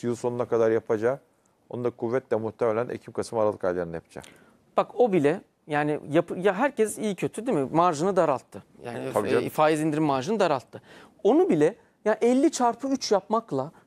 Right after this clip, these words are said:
Speaker 2: yetmiş beş, yetmiş beş, yetmiş beş çarpı iki yapmak ya da yüz artı elli yapmak
Speaker 1: Ya da bir kalemde
Speaker 2: arasında
Speaker 1: yüz elli yapmak.
Speaker 2: o kadar çok fark
Speaker 1: Tabii,
Speaker 2: var
Speaker 1: tabii,
Speaker 2: ki.
Speaker 1: tabii.
Speaker 2: Ya bu konuştuklarımız bir bakmışsın kurda,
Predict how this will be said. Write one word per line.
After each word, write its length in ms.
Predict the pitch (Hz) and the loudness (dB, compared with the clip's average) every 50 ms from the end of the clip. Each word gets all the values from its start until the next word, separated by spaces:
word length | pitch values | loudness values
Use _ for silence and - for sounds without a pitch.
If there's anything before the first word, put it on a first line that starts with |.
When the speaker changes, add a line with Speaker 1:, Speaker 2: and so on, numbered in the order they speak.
| _ - | _ 0
Speaker 2:
yetmiş 360 | 180 214 - - - - - | 0 0 0 -4 -8 -6 -4
beş, 200 | 285 262 - - | -4 -2 -2 -2
yetmiş 320 | 226 226 - 202 - - | -4 -4 -6 -8 -2 0
beş, 320 | 220 226 226 - - - - | 0 0 0 -2 -8 -14 -8
yetmiş 300 | - 170 180 - - - | -6 -6 -6 -6 -6 -4
beş 120 | 240 220 - | -4 -4 -2
çarpı 240 | - 220 202 - 185 | -2 -4 -2 -4 -6
iki 200 | 165 - - 240 | -8 -2 -2 -2
yapmak 360 | 180 - - 147 139 - - | -2 -2 -4 -8 -6 -2 -2
ya 120 | 190 175 | 0 0
da 60 | 175 | 0
yüz 340 | 170 139 147 190 254 233 - | 0 2 2 2 2 2 2
artı 360 | 160 175 185 180 156 - - - | 2 2 2 2 0 -2 -2 0
elli 260 | 190 175 175 190 208 | 2 2 2 2 2
yapmak 340 | 214 190 - - - 139 127 - _ - 95 107 | 0 0 0 -2 -6 -8 -8 -10 _ -8 -2 0
Speaker 1:
Ya 120 | 120 127 | 2 4
da 0 | |
bir 40 | 147 | 4
kalemde 160 | 180 226 - | 4 6 6
Speaker 2:
arasında 300 | - 160 143 147 143 147 | 4 4 4 4 2 2
Speaker 1:
yüz 180 | 147 147 135 120 | 2 2 2 2
elli 160 | 143 135 127 | 2 2 2
yapmak. 300 | 127 120 - - 101 95 - _ _ _ _ _ _ - | 2 0 0 -2 -6 -8 -8 _ _ _ _ _ _ -2
Speaker 2:
o 120 | 214 220 | -2 0
kadar 240 | - 339 370 415 392 | 2 2 2 2 2
çok 220 | - - 240 - | 2 0 0 0
fark 220 | - - 214 233 - | 2 0 0 2 2
Speaker 1:
Tabii, 100 | - 233 | 0 0
Speaker 2:
var 120 | 277 269 | 0 0
Speaker 1:
tabii, 120 | - 131 131 | 0 -2 -2
Speaker 2:
ki. 60 | 127 | -2
Speaker 1:
tabii. 180 | 131 135 131 120 _ _ _ _ _ _ _ _ _ _ - | -4 -6 -6 -8 _ _ _ _ _ _ _ _ _ _ -2
Speaker 2:
Ya 160 | 175 180 202 | 0 0 0
bu 60 | 311 | -2
konuştuklarımız 840 | - - 320 262 220 - - - - 233 214 233 247 311 - - - _ _ _ _ _ _ _ | -2 0 0 0 0 -2 -6 -2 0 0 0 0 0 -4 -6 -8 -10 _ _ _ _ _ _ _
bir 100 | - 311 | 0 2
bakmışsın 480 | 262 254 202 - 208 208 - - 269 254 | 2 0 0 -2 -6 -8 -6 -6 -6 -8
kurda, 520 | - - - 226 185 147 147 139 160 233 | -6 -4 -4 -2 -2 0 -2 -2 -2 -6